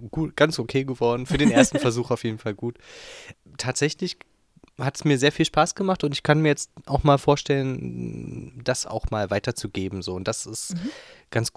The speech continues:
Speaker 1: cool, dass man dieses Praktikum machen muss, weil vorher war es so ein, äh, jetzt muss ich noch dieses Praktikum machen, muss mir eine Woche dafür frei nehmen. Und jetzt, ich hab halt draußen in der Hängematte geschlafen, eine Nacht auch in, in meiner Laubhütte, die ich mir gebaut hab.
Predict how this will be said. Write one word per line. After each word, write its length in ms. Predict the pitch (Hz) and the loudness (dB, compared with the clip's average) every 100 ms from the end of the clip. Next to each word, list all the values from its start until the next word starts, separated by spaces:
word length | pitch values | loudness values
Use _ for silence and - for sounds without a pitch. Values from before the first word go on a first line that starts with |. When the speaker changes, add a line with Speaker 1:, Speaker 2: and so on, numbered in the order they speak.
| - | 2
Speaker 1:
cool, 160 | 139 | 6
dass 220 | 120 113 120 | 6 6 2
man 100 | 110 | 0
dieses 220 | 107 101 | 0 -2
Praktikum 460 | 120 - - 107 | -2 -4 -4 0
machen 220 | 92 92 107 | 0 0 -4
muss, 200 | 85 101 | -2 -4
weil 80 | |
vorher 360 | 95 104 101 92 | 0 0 0 0
war 120 | 92 | 0
es 140 | 95 - | 0 0
so 160 | 98 | 0
ein, 260 | 90 95 95 | 2 0 -2
äh, 220 | 98 113 | 0 0
jetzt 160 | 104 - | 0 -4
muss 140 | 98 | -6
ich 60 | 95 | -4
noch 100 | 92 | -6
dieses 240 | - 90 | -6 -8
Praktikum 500 | - 101 - 147 120 | -6 -6 -6 -6 -4
machen, 220 | 117 110 107 | -4 -4 -4
muss 120 | 143 | -4
mir 80 | 107 | -2
eine 140 | 92 | 0
Woche 180 | 95 107 | -2 -2
dafür 260 | 95 - 98 | -2 -4 -6
frei 240 | 87 98 | -4 -2
nehmen. 280 | 120 123 123 - - - - - | -2 -2 -6 -12 -16 -14 -16 -4
Und 160 | 120 113 | 0 2
jetzt, 180 | - | 0
ich 140 | 110 - | -4 -4
hab 140 | - | 0
halt 200 | 107 101 92 | 0 0 -4
draußen 340 | 95 123 104 | -4 -4 -4
in 200 | 98 101 | -4 -4
der 100 | 95 | -4
Hängematte 480 | 104 110 107 - 117 | -2 -2 -2 -4 -4
geschlafen, 720 | - 117 107 113 135 131 123 | -4 -4 -4 -4 -6 -6 -4
eine 200 | 98 104 | -4 -2
Nacht 260 | 101 - - | -4 -6 -8
auch 200 | 98 - | -8 -8
in, 280 | 104 98 - | -8 -8 -8
in 160 | 101 | -4
meiner 240 | 98 98 101 | -2 0 4
Laubhütte, 440 | 92 - 131 123 | 4 4 -2 -4
die 80 | 113 | -6
ich 120 | 120 | -4
mir 100 | 117 | -4
gebaut 460 | 113 104 104 110 113 | 0 2 2 0 -2
hab. 200 | 104 | -6